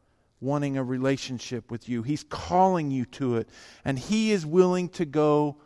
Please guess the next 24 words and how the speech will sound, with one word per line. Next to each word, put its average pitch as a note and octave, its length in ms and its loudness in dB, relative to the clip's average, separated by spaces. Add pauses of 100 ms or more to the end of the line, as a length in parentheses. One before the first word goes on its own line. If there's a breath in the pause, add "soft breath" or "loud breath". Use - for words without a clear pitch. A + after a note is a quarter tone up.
(220 soft breath)
the C3 160 -2
distance B2 800 -6 (600)
with D#3+ 460 6
you G#2+ 320 -4 (840)
to - 100 -16
find F3+ 680 2
that C#3+ 240 4
meaning C#3 480 -2
and A#2+ 180 -6
purpose, - 600 -8 (280 soft breath)
to D#3+ 100 -8 (140)
pull G#3 440 4
that E3 320 6
like C#3+ 160 2
a C#3+ 60 0
flower F#3+ 640 6
coming F#3 360 -4
out E3+ 160 4
of E3+ 60 2
the D#3+ 80 -2
ground D#3+ 640 0 (220 soft breath)
in C#3+ 100 -6
the D3 60 -2
spring, A2+ 640 -6